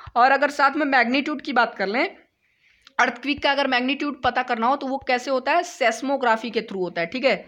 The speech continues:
सेस्मोग्राफ, जिसे हम लोग सेस्मोग्राफी भी कहते हैं, सेस्मोग्राफ। ऐसे जो, जो जब अर्थक्वेक आता है ना, तो ऐसे पेन टाइप में उसमें होता है, पेन होता है, तो ऐसे ग्राफिक्स ऊपर नीचे, अ,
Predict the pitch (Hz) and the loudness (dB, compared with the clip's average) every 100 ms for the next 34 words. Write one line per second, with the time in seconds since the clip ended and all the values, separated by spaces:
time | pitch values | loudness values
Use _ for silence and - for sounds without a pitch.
0 | - - - - 254 247 320 427 - - | -20 -20 -14 -4 -2 4 4 4 -2 -20
1 | _ - 196 214 190 - - _ _ _ | _ -10 0 2 2 0 -20 _ _ _
2 | 214 220 262 262 - 240 233 233 220 214 | -8 -2 0 0 -2 -6 -4 -2 -2 -2
3 | 240 240 226 240 285 233 226 226 196 170 | -6 -4 -4 -4 -6 -4 0 0 2 0
4 | - - - - 233 240 302 294 285 247 | -2 -20 -12 0 0 0 0 2 2 2
5 | 214 277 202 185 247 240 233 294 311 269 | -2 -4 -2 2 4 2 0 -4 0 0
6 | 226 254 262 262 190 220 254 - 247 254 | 2 2 2 2 0 0 -2 -4 -2 -2
7 | 254 247 233 220 226 233 226 233 220 208 | -4 -2 2 2 0 -6 -6 -6 -6 -2
8 | 214 214 208 208 196 226 - - 208 247 | -2 -2 -6 -4 -2 -2 -2 -4 -2 -2
9 | 226 202 208 240 - 214 214 233 214 208 | 2 0 0 -4 -4 -6 0 0 0 -4
10 | 233 208 202 | -6 -4 -4